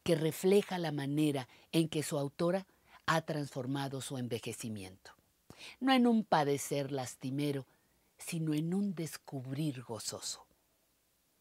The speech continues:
Tan Frescas, de Ana Freixas Farré,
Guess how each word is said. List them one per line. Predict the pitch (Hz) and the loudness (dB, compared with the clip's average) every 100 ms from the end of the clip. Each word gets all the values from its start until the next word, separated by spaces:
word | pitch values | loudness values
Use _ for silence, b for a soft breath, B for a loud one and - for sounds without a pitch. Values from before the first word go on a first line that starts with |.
| _ | _
Tan | 156 151 | -2 0
Frescas, | 156 170 151 - - - _ _ _ _ - | 2 2 2 -6 -14 -16 _ _ _ _ -4
de | 143 | 0
Ana | 139 143 131 | 2 0 -2
Freixas | 156 151 - - - | 0 -2 -2 -6 -4
Farré, | 127 151 165 | -2 2 0